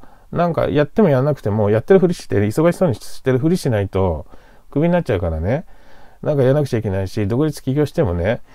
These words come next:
何でもいいから、<coughs> バタバタバタバタ、忙しさ、忙しさ、忙しくしないといけない。あとはまあブロガーになってもね、ユーチューバーになっても、常に、ユーチューバーだったら常に動画撮影して、動画編集してアップロードするでしょ？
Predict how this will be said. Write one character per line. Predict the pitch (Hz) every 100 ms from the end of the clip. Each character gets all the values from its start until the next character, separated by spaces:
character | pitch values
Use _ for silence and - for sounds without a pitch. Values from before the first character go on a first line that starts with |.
| - - -
何 | 139 165
で |
も | 180
い |
い | 180
か | 143
ら、 | 113 107 98 90 82 - - - - -
<coughs> | - - - -
バ | 151
タ | 165
バ | 143
タ | 120
バ | 131
タ | 139
バ | 104
タ、 | 95 95 90 78 - - - - - -
忙 | 127 135 143 120
し | -
さ、 | 117
忙 | 127
し | 135
さ、 | 131 127 123 -
忙 | 120 127
し | 131
く | 110
し | -
な | 120
い |
と | 95
い |
け | 87
な | 87 85
い。 | 73 - - - - - - -
あ | 135
と | 135
は |
ま | 104
あ |
ブ | 101 113
ロ | 117
ガ | 123 120
ー |
に | 127
な |
っ | 139
て | -
も | 87
ね、 | 98
ユ | 107 127
ー |
チ | -
ュ | 131
ー |
バ | 98
ー |
に |
な | 92
っ |
て | 90 92
も、 | 143 143 78 - - - - - - - - - - - -
常 | - 208 226
に、 | 175 113 92 87 113
ユ | 131
ー | 160
チ | 180
ュ |
ー |
バ | 170
ー | 135
だ |
っ | 107
た | 101
ら |
常 | 101 220 220
に | 143 107
動 | 104 110
画 | 107
撮 | 113
影 | - 95
し |
て、 | -
動 | - 110
画 | 107
編 | 120 104
集 | 104 92
し |
て | - 95
ア |
ッ | 98
プ | 113
ロ |
ー |
ド | 95
す | -
る | 95
で | 85
し | -
ょ？ | 98